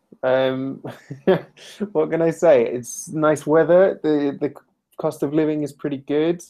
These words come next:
Um, there's a lot of things that I like about it. With every place, as you know yourself,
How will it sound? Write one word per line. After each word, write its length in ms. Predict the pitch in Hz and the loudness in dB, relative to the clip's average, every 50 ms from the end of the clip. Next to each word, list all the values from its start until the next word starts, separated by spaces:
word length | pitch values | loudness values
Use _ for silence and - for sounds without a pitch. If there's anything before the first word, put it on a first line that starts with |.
| - - - | -16 -12 -8
Um, 480 | 123 123 123 123 123 123 123 123 123 123 | -6 -4 -4 -2 -4 -4 -4 -6 -6 -6
there's 160 | 131 135 143 | -6 -4 -2
a 60 | 147 | -2
lot 120 | 156 156 | 0 0
of 80 | 156 151 | 0 -2
things 200 | - 160 151 151 | -4 -6 -6 -2
that 60 | 151 | -2
I 80 | 147 147 | 0 0
like 200 | 151 160 160 - | 0 0 -2 -4
about 260 | 127 - 110 104 95 | -6 -4 -4 -4 -4
it. 160 | 98 101 - _ _ _ _ _ _ _ _ - | -4 -8 -10 _ _ _ _ _ _ _ _ -4
With 120 | 143 139 | -2 0
every 300 | - 160 160 160 156 151 | 0 0 2 2 0 0
place, 400 | 151 - 143 143 151 175 - - | 2 2 4 4 4 2 -2 -6
as 80 | 131 139 | -10 -10
you 80 | 131 | -8
know 100 | 127 127 | -8 -6
yourself, 460 | 123 123 120 - - 127 117 113 113 | -6 -6 -6 -2 0 0 0 0 -2